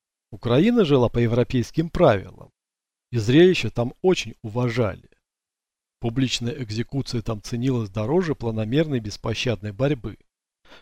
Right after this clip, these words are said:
которая может продолжаться годы и даже десятилетия. Место Украины в Е С, пусть и в качестве ассоциированного члена, ценилось больше реальных успехов в экономике.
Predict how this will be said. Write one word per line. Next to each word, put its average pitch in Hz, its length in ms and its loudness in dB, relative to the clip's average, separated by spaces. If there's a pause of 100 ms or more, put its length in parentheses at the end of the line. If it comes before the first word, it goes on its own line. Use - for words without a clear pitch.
которая 208 400 6
может 139 280 0
продолжаться 117 800 -2
годы 151 380 2
и 117 120 -6
даже 107 300 -2
десятилетия. 113 1080 -4 (1160)
Место 190 380 2
Украины 123 540 2
в 98 40 -12
Е 113 360 2
С, - 200 -14 (520)
пусть 156 240 0
и - 20 -2
в - 80 -6
качестве - 540 4
ассоциированного 127 920 -2
члена, 107 540 -2 (640)
ценилось 123 480 0
больше 160 380 2
реальных 110 440 0
успехов 113 540 -4
в 110 120 -6
экономике. 117 720 -4